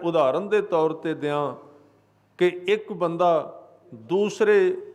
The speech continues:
ਆਦਮੀ ਨੂੰ, ਬੈਠੇ ਹੋਏ ਨੂੰ ਪ੍ਰਸ਼ਾਦਾ ਛਕਾਉਂਦਾ ਹੈ, ਪਾਣੀ ਪਾਉਂਦਾ ਹੈ, ਉਹਨੂੰ ਪਾਣੀ ਦੇਣਾ ਚਾਹੁੰਦਾ ਹੈ, ਵਿੱਚ ਤਾਂ ਪ੍ਰਯੋਜਨ ਤਾਂ ਉਹਨੂੰ ਪਾਣੀ ਪਿਆਉਣਾ ਹੀ ਹੈ, ਜਿਹਨੂੰ ਪਿਆਸ ਲੱਗੀ ਉਹਨੂੰ ਪਾਣੀ ਚਾਹੀਦਾ ਹੈ,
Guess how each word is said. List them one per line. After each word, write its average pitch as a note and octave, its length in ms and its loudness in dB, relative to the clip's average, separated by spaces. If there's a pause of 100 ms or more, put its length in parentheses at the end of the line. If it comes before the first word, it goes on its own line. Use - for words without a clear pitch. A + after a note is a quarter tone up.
(120)
ਆਦਮੀ F3+ 460 2
ਨੂੰ, F3 280 -6
ਬੈਠੇ G3+ 340 0
ਹੋਏ D3+ 220 2
ਨੂੰ E3 340 -4 (340)
ਪ੍ਰਸ਼ਾਦਾ E3 760 0
ਛਕਾਉਂਦਾ D3+ 560 -2
ਹੈ, - 400 -6 (340)
ਪਾਣੀ F3+ 320 2
ਪਾਉਂਦਾ E3+ 440 -2
ਹੈ, - 340 -6 (200)
ਉਹਨੂੰ G3 280 0 (100)
ਪਾਣੀ F3+ 320 0
ਦੇਣਾ F3 320 -2
ਚਾਹੁੰਦਾ F3+ 460 0
ਹੈ, D#3 180 -6 (580)
ਵਿੱਚ F3+ 380 0
ਤਾਂ A3 280 0
ਪ੍ਰਯੋਜਨ F#3+ 640 2
ਤਾਂ G#3+ 240 2
ਉਹਨੂੰ G#3 340 -2
ਪਾਣੀ G#3 360 -2
ਪਿਆਉਣਾ G3 340 0
ਹੀ E3 140 -2
ਹੈ, C#3 40 -4
ਜਿਹਨੂੰ E3+ 280 -4
ਪਿਆਸ E3+ 460 2
ਲੱਗੀ F#3 260 -6
ਉਹਨੂੰ G3+ 160 -4
ਪਾਣੀ G3+ 320 -2
ਚਾਹੀਦਾ G3+ 380 -2
ਹੈ, - 80 -8